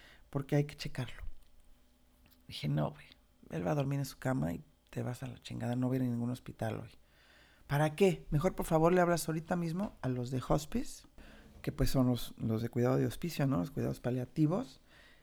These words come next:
que, pues, obviamente aquí como funciona la cosa en el seguro médico es, el doctor dice, "Pues ya se va a morir, ta, ta, ta", y llegan los de hospice a ayudarte.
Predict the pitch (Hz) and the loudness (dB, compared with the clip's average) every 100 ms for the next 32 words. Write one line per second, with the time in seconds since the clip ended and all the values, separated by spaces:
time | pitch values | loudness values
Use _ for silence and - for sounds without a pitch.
0 | - - 147 143 151 156 156 147 143 139 | -4 0 10 10 12 6 6 4 2 -2
1 | 147 131 131 127 117 107 117 - 123 123 | 0 -2 0 -2 -2 -2 -4 0 0 2
2 | 113 - 120 135 120 117 117 117 123 120 | -2 -6 -8 -6 -6 -6 -4 -2 0 0
3 | 117 - 113 113 - 131 123 127 131 127 | -2 -6 -6 -6 -8 -6 -6 -2 0 0
4 | 127 - 135 127 120 143 147 180 220 226 | 0 -2 -2 -4 0 0 2 0 -2 -4
5 | - - 143 - 190 196 - - 131 135 | -10 -6 -4 0 -2 -2 -14 -16 -6 -2
6 | 131 127 123 120 117 143 143 - 180 - | 0 0 -2 -4 -2 0 0 -2 -6 -2
7 | 131 127 127 135 - 202 | -2 0 0 -2 -2 -4